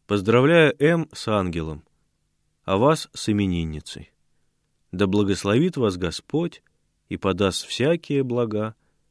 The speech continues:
временные и вечные. Как здоровье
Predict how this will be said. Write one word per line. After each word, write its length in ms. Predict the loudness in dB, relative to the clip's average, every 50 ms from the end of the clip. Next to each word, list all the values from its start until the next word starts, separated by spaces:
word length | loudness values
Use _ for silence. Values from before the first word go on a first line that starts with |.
| _ _ _ -12
временные 600 | -8 -4 -2 0 0 0 0 -2 -2 -2 -4 -4 -6
и 40 |
вечные. 560 | -6 -8 -8 -8 -8 -12 -14 -16 -18 -20 -20 _ _ _ _ _ _ _ _ _ _ _ _ _ _ _ _ _ _ _ _ _ _ _ _ _ _ _ _ _ _ _ _ _ _ _ _ _ _ _ _ _
Как 220 | -2 0 0 2 2
здоровье 600 | 2 2 4 4 4 4 4 4 4 2 2 0